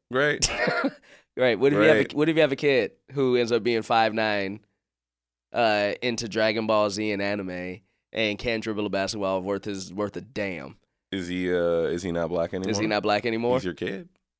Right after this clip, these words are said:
Speaker 1: Yeah, that's
Speaker 2: I
Speaker 1: fair.
Speaker 2: mean, it's just, you know, it, it, it's,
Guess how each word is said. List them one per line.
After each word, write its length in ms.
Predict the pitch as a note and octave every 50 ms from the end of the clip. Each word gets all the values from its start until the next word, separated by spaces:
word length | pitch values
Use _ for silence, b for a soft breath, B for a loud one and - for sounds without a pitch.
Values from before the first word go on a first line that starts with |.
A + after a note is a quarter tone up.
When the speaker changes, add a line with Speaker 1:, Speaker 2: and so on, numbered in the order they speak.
| _ _ _ _ _ _ _ _ _ _ _ _ _ _ _ _ _ _ _ -
Speaker 1:
Yeah, 160 | F#2+ B2+ E3+
that's 180 | D3 C#3+ C#3+ -
Speaker 2:
I 120 | D3+ D#3+
Speaker 1:
fair. 20 | E3+
Speaker 2:
mean, 260 | E3 E3 D#3+ D#3 D#3 -
it's 200 | E3+ F3+ E3+ -
just, 180 | - G3 F#3 D3
you 100 | G3 A3
know, 220 | A3 G#3 G3 G3 F3
it, 80 | -
it, 420 | F#3 F3+ E3 - D3+ E3 E3 D#3+ G#2
it's, 300 | F2+ D#3+ D#3+ D#3 D3+ -